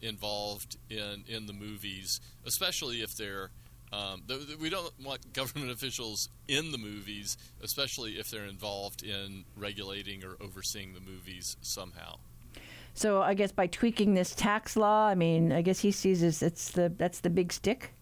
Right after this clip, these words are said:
Speaker 1: Right, that's the stick. That's the way in. That's the way the state government can have some, um, authority over this. Uh, at least, uh, that's how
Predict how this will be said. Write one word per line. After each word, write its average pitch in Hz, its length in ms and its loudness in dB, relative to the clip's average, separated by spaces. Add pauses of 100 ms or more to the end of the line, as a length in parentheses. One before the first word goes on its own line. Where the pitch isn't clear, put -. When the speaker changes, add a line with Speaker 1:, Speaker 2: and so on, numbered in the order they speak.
(1400)
Speaker 1:
Right, 127 440 0
that's 147 320 0
the 139 100 -2
stick. 117 380 0
That's 131 320 2
the 135 100 -4
way 120 340 0
in. 107 460 0 (440)
That's 127 240 -2
the 151 40 -4
way 123 120 -4
the 107 100 -4
state 123 460 0
government 110 460 -6
can 110 160 -10
have 104 280 -2
some, 101 580 -2 (100)
um, 95 320 -6
authority 117 480 -2
over 95 200 -8
this. 92 500 0 (120)
Uh, 101 180 -6 (100)
at 104 160 -8
least, - 400 -4
uh, 98 140 -4 (120)
that's 107 280 -4
how 98 240 -6